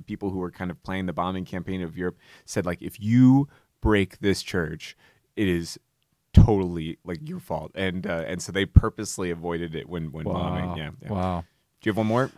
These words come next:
Speaker 2: Um, yeah, so one that I just think is really cool for being unique, the, um, the, the cathedral or the, the church in the salt mines in Krakow.
Speaker 1: Oh, cool.
Speaker 2: Um, the thing that I love about it is just the, the piety of the miners down there. They're,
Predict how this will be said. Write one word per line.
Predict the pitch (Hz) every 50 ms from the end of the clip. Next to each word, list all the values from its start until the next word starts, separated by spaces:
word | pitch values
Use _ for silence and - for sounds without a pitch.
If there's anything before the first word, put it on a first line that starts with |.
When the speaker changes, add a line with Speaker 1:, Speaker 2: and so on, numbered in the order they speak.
| -
Speaker 2:
Um, | - 170 175 175 165 175
yeah, | 175 190 247 254 196 -
so | 143 - - 202 208 190 185 185
one | 185 151 185 240 269 269 220 156
that | 143 160 165
I | 170 202
just | 175 156 -
think | - 147 123
is | 120 110
really | 131 123 113 107
cool | - - 143 139 127
for | - - 127
being | 113 117 110 104
unique, | 104 104 113 131 127 104 - - 147
the, | 123 104 117 123 123 120 120 120 120 120 117 117 117 - -
um, | 107 107 107 107 104 101 101 101 101 101 - _ _ -
the, | 120 117 113 110
the | 98 113 110 110 107 107 101 - _ -
cathedral | - 139 - - 160 170 156 151 147 139 127
or | 110 107
the, | 113 104 107 104 -
the | 110 104 104 101
church | - - 139 139 - -
in | 117
the | 113 104
salt | - - 139 135 -
mines | 110 107 104 95 92 90 104
in | 95 87
Krakow. | - 120 110 107 - - 76 60 - -
Speaker 1:
Oh, | - 160 220 233 220
cool. | - -
Speaker 2:
Um, | - - 202 196 190 190 190 185 180 180 180 _ _ _ _ - _ _ _ _ _ - - 202 202
the | 175 175 160
thing | - 185 175
that | 175 151
I | 143
love | 139 143 143
about | 135 123 123 117 117
it | 117 113
is | 104 110
just | 123 110 - -
the, | 123 107 107
the | 113 104
piety | - - 117 104 107 113 113 113 110 107 110
of | - 104 107 104 104 95 98 95
the | 92 101 98 98 98 98 98
miners | 101 98 98 104 110 113 117 110 107 104 98
down | - 110 101 104 98
there. | 98 92 95
They're, | 95 98 98 101 98